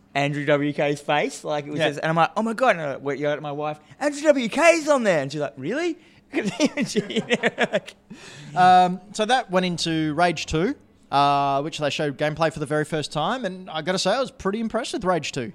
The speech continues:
Speaker 1: Yeah.
Speaker 2: It, it looks a lot like Doom, uh, and just l-, looks like fun.
Speaker 1: There was a lot of, um, post-apocalyptic themes in Bethesda's. <laughs> Like,
Speaker 2: Well,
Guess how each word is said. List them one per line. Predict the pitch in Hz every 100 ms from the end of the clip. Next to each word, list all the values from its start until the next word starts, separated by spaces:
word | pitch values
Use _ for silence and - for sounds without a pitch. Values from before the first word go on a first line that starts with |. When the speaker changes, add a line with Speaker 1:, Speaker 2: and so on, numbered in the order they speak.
| -
Speaker 1:
Yeah. | 208 208
Speaker 2:
It, | 208
it | 190
looks | 208 208 - -
a | 156
lot | 151 196
like | 233 240
Doom, | 170 175 285 - _ _ _ _
uh, | - 143 143 139 -
and | 151 160 175 160
just | 175 - - - -
l-, | 135 - -
looks | 190
like | 247 226
fun. | - 170 370 294 - _ _
Speaker 1:
There | -
was | 143 151
a | 160
lot | 135 135 131 135
of, | 127 120
um, | 123 120 117 117 _ _ _
post-apocalyptic | - 127 - - 120 - 117 123 -
themes | - 123 127 123
in | 117 117
Bethesda's. | 107 104 113 113 127 127 -
<laughs> | _ - - -
Like, | 220 - - - _
Speaker 2:
Well, | - 120 135